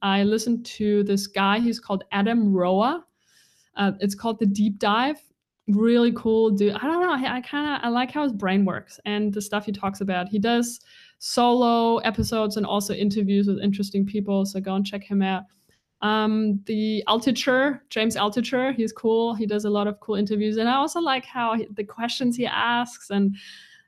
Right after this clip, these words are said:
yeah, he's cool. I don't know. He's got, he's, he's quirky and, and, um, <laughs> he's a funny guy. And then on and off, I listen to the Tim Ferriss podcast sometimes when he's got interesting guests on, or the Rich Roll podcast.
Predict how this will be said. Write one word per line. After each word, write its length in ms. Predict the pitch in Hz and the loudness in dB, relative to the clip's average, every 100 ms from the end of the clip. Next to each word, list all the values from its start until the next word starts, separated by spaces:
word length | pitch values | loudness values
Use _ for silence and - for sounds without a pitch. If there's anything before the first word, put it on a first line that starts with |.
| _ | _
yeah, 380 | 220 214 180 170 220 | 0 2 2 -2 -2
he's 160 | 240 | -2
cool. 240 | 240 190 - | -2 -4 -2
I 180 | - | -2
don't 120 | 185 185 | -2 0
know. 160 | - | 0
He's 160 | 226 233 | 2 2
got, 260 | 262 220 | 2 2
he's, 260 | 220 262 254 | 0 0 0
he's 220 | 254 277 | 0 -2
quirky 560 | - 226 233 240 233 226 | -2 -2 0 2 2 4
and, 240 | 208 196 | 4 2
and, 320 | 196 202 202 | 2 2 2
um, 600 | 196 185 180 190 190 196 - | 2 2 0 0 0 -2 -2
<laughs> 60 | - | 0
he's 420 | 254 240 254 269 | 2 4 2 2
a 140 | 269 | 0
funny 280 | - 208 180 | 0 0 0
guy. 200 | 127 - - - - - - - | -2 -8 -14 -20 -20 -20 -20 -8
And 200 | - 226 | 0 2
then 440 | 220 226 214 220 208 - | 4 2 2 0 -4 -4
on 220 | - 247 | 2 4
and 140 | 254 208 | 4 4
off, 320 | 208 202 - 214 | 4 0 -4 0
I 80 | |
listen 480 | 214 214 208 233 208 | 2 2 0 0 -2
to 340 | 202 - 208 196 | -2 0 2 2
the 220 | 202 190 | 0 -2
Tim 260 | - 247 | 0 2
Ferriss 320 | 240 214 196 196 | 4 4 4 2
podcast 560 | 202 196 - 190 190 | -2 -6 -2 0 0
sometimes 640 | 196 196 196 190 185 190 196 | -2 -2 0 0 0 0 0
when 120 | 190 | 0
he's 160 | 190 | 0
got 180 | 196 180 | -2 -4
interesting 400 | 202 202 196 196 | -2 -2 -2 -2
guests 320 | 185 190 - | 0 -2 -4
on, 280 | 190 185 190 196 | -4 -2 -4 -2
or 480 | 208 214 202 202 - _ _ _ _ _ _ - - _ - | 0 2 2 0 -6 _ _ _ _ _ _ -18 -18 _ -2
the 140 | 202 | 4
Rich 300 | 233 262 262 | 6 4 2
Roll 280 | 220 208 226 | 2 4 2
podcast. 840 | 226 240 240 247 269 285 - - | 0 -4 -2 0 0 -2 -6 -18